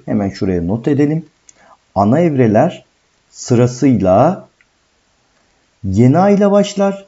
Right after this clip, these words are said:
Yeni ay, ilk dördün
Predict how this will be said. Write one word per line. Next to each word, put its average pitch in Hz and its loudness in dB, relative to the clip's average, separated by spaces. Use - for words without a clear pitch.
Yeni 107 -2
ay, 143 0
ilk 143 -6
dördün 92 -2